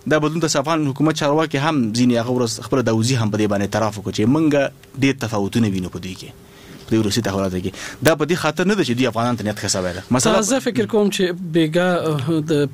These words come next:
Speaker 2: پاکستان صدر اعظم عمران خان، اه، د تورخم، م، بندر چې د افغانستان او پاکستان ترمنځ ترانزیتي بن-، بندر دی، دی ویلي چې دا باید پس له دې څلوېښت ساعته خلاص وي،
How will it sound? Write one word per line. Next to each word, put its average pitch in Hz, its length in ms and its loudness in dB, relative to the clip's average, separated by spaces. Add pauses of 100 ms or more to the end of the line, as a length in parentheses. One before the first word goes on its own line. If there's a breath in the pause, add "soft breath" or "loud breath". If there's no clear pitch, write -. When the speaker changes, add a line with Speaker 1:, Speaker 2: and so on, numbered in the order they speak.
Speaker 2:
پاکستان 156 400 0
صدر 151 260 0
اعظم 156 280 2
عمران 135 280 2
خان، 165 220 2
اه، 127 880 0 (100)
د 127 280 0 (640)
تورخم، 143 500 2
م، 117 500 0 (360)
بندر 123 220 2
چې - 200 -4
د 117 80 0
افغانستان 123 420 -2
او 117 80 -4
پاکستان 123 380 -2
ترمنځ 120 400 0
ترانزیتي 120 480 0
بن-، 117 260 2
بندر 127 220 0 (100)
دی، 135 140 4
دی 147 80 2
ویلي 147 340 2
چې 131 80 -2 (400 loud breath)
دا 139 140 4
باید 135 180 0
پس 135 200 -4
له 143 100 2
دې 135 100 2 (140)
څلوېښت 127 400 2
ساعته 113 420 0 (300)
خلاص 113 340 0
وي، - 100 -10